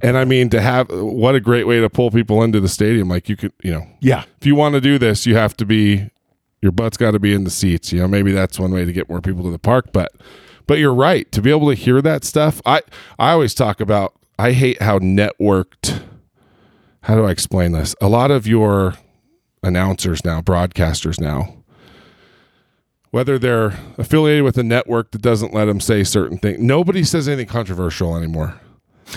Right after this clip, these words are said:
Speaker 1: You know, I would love to hear a broadcaster like, you know, let's, Vin Scully comes to mind, right?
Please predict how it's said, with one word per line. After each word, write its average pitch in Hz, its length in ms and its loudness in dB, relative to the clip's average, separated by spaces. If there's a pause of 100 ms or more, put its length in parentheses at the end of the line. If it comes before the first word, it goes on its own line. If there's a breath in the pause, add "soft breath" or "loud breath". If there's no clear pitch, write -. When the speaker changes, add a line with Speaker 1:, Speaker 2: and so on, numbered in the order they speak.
(100)
Speaker 1:
You 117 80 4
know, 123 120 2
I 143 200 0
would 170 180 0
love 147 280 0
to 147 100 0
hear 131 180 2
a 117 60 2
broadcaster 104 840 0
like, 98 220 -4 (160)
you 101 120 -4
know, 78 180 -2 (800 soft breath)
let's, - 260 -6
Vin 143 480 -6
Scully 90 380 -2
comes 85 260 -6
to 90 60 -6
mind, 82 240 -6
right? 87 260 -6